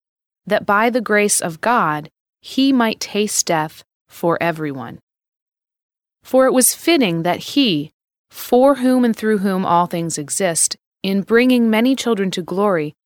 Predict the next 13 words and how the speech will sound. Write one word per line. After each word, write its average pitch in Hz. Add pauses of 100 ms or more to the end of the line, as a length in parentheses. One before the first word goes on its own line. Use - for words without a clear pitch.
(340)
should 240
make 208
the 220
leader 262
to -
their 196
salvation 196
perfect -
through 180
suffering. 160 (840)
He 277
who 269
consecrates 190